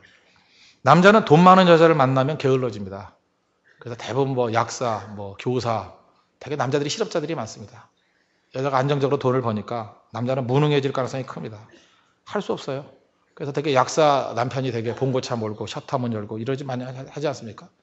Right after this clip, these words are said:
여자가 피아노를 잘 치면 남자가 되게 피아노 그 봉고차 애들 몰입고 다니고 뭐 이런 거. 제 차가 조금만 유능했다 그래도 저도 놀고 먹을 것 같아요.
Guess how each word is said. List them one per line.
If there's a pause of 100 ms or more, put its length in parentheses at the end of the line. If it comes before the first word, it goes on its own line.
(440)
여자가
피아노를
잘
치면
남자가
되게
피아노
그
봉고차
애들
몰입고
다니고
뭐
이런
거. (3250)
제
차가
조금만
유능했다
그래도
저도
놀고
먹을
것
같아요.